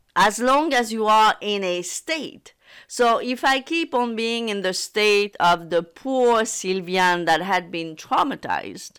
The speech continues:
and trust me, I have, then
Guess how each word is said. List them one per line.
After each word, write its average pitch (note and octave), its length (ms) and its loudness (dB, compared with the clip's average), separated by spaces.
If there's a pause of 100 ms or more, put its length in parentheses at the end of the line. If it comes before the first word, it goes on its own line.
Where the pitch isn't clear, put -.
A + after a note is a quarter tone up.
(160)
and D3 180 -12
trust E3+ 320 -2
me, E3 200 -2
I D3+ 140 2
have, G3 520 -2 (260)
then B3+ 600 0